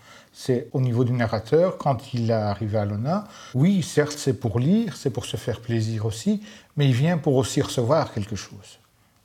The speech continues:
On donne, tout le monde donne. On sait qu'on attend de manière insidieuse aussi quelque chose. Et au niveau de, du narrateur, lui, ce qu'il attendait, c'est justement cette remontée d'informations,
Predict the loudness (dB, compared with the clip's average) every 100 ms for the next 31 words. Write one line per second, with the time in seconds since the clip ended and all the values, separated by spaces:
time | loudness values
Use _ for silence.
0 | -6 0 4 4 2 -4 -6 -4 -2 -2
1 | -4 -8 -12 _ -10 -8 -2 0 2 -2
2 | -2 -4 -4 0 0 0 -2 -2 0 0
3 | -2 -2 -6 -6 -6 0 0 -2 -6 -8
4 | -4 -4 -4 -4 -6 -2 0 0 -4 -14
5 | -20 -6 0 2 2 2 2 2 4 4
6 | 0 -4 -2 0 0 -2 -6 -6 -4 -4
7 | -4 -4 -2 2 2 2 2 0 -6 -6
8 | -6 -6 -6 -2 -2 0 -2 -2 -2 2
9 | 2 2 -2 -4 0 0 0 -2 -2 -2
10 | -2 -4 -4 -2 2 2